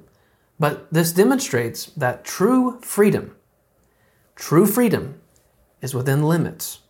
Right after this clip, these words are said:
From an eternal perspective, the Christian reads these verses and discerns that freedom properly enjoyed in this life leads to freedom in eternal life, where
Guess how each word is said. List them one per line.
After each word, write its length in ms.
From 280
an 300
eternal 600
perspective, 880
the 80
Christian 760
reads 340
these 200
verses 420
and 100
discerns 460
that 180
freedom 640
properly 880
enjoyed 840
in 160
this 200
life 460
leads 460
to 440
freedom 520
in 160
eternal 420
life, 340
where 400